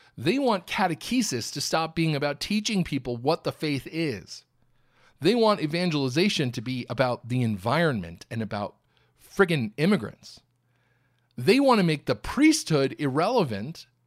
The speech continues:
by building new roles that totally circumvent the priesthood.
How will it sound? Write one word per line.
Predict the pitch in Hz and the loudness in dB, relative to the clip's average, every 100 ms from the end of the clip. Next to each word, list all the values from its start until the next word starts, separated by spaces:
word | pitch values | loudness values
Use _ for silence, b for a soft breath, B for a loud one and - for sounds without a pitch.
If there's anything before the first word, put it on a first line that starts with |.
| _ _ _ - | _ _ _ -6
by | 127 165 | 2 2
building | 147 160 180 170 165 - 135 | 2 0 2 0 -2 -6 -6
new | 135 175 247 226 | -2 -2 -2 -2
roles | 175 113 113 156 - | 0 0 -4 -8 -6
that | 147 147 | -6 -6
totally | - 208 214 202 196 | 2 4 4 0 -2
circumvent | 170 - 196 180 196 180 175 220 165 - - _ - | -4 2 2 4 4 4 2 2 0 -4 -16 _ -6
the | 120 147 | 0 0
priesthood. | - 220 208 - 82 | 0 -4 -6 -10 -18